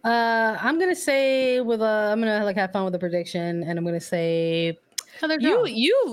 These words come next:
Speaker 2: freaking love a prediction,
Speaker 1: I
Speaker 2: dude.
Speaker 1: love
Speaker 2: I
Speaker 1: a
Speaker 2: think that's
Speaker 1: prediction.
Speaker 2: so great. You're brave. You're the only brave person in the world willing to say, "Here's what it's gonna be." <laughs>
Speaker 1: Thanks, buddy. And then sometimes I write it. Sometimes I put it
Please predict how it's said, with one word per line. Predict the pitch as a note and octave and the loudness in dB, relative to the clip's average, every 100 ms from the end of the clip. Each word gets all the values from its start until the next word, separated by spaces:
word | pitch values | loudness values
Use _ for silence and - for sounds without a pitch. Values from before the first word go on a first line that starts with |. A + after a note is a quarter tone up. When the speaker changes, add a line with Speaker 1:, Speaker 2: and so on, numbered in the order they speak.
| F#3+ - | -6 -10
Speaker 2:
freaking | - C4+ G3+ F3 | -2 -2 0 0
love | F3 F3 | 0 0
a | F3 | -2
prediction, | E3 F#3 E3+ E3+ E3 | -2 -2 -2 -4 -4
Speaker 1:
I | |
Speaker 2:
dude. | E3 E4+ F4 | 0 0 2
Speaker 1:
love | |
Speaker 2:
I | F#3+ | 2
Speaker 1:
a | |
Speaker 2:
think | G3 F#3 | 0 0
that's | E3+ E3+ | -2 0
Speaker 1:
prediction. | F3+ | -2
Speaker 2:
so | F3 | 0
great. | F3 F3 E3+ | 0 0 0
You're | G#3+ C#4 | 0 0
brave. | F#3+ F#3 F3+ F3 | 0 2 2 0
You're | F#3 A#3+ | 0 0
the | G#3 F#3 | 0 0
only | A#3+ B3+ C#4+ | 0 0 0
brave | A3+ A3+ A#3 | 0 0 0
person | A3+ G#3+ G3+ F#3 F3+ | 0 -2 0 -2 -2
in | F#3 F#3+ | -2 -2
the | F3+ | -2
world | F#3+ F#3+ F3+ F3 F#3 C4+ - - - _ _ | -2 -2 -2 -2 -4 -8 -12 -16 -16 _ _
willing | G#3 G#3+ G3+ G#3 | -2 -2 -2 -2
to | G3+ G3 G3 _ _ | -2 -2 -8 _ _
say, | - A#3 F#3+ F#3+ | -6 0 0 0
"Here's | F#3 A#3+ B3+ | 0 -2 0
what | B3+ | 0
it's | B3+ | -2
gonna | B3 B3+ B3 | -2 -2 0
be." | A#3+ A3+ G3 A3 | 0 -2 -2 -6
<laughs> | F#5+ F5 - - | -12 -20 -20 -6
Speaker 1:
Thanks, | G4+ F#4 - | -2 -2 -2
buddy. | D4 D#4+ D#4+ E4 - | -2 0 0 -2 -2
And | D4 C#4+ | -2 0
then | C#4 | 0
sometimes | F4 E4+ F#4 D4+ | -2 0 0 0
I | |
write | A#3+ G3 G#3+ | 0 0 0
it. | F3+ F#3 | -2 -2
Sometimes | D4+ D#4+ | 0 0
I | |
put | C#4 - C#4 | -2 -2 -2
it | A3 E3+ | 0 -2